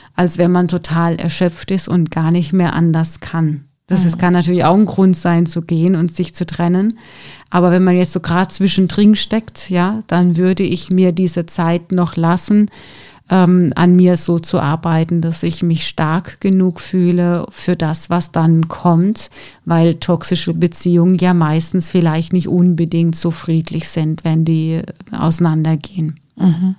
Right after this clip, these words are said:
Speaker 2: Das heißt, ähm, wenn mein Partner, meine Partnerin, äh,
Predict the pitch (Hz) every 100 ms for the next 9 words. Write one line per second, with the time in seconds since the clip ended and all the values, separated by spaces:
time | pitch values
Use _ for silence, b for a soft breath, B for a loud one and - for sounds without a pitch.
0 | _ _ _ _ _ _ _ _ _ _
1 | _ _ _ - 196 196 202 196 - 226
2 | 214 208 208 202 190 196 196 196 196 185
3 | 190 185 180 196 - 214 202 180 185 -
4 | 190 208 196 202 196 190 147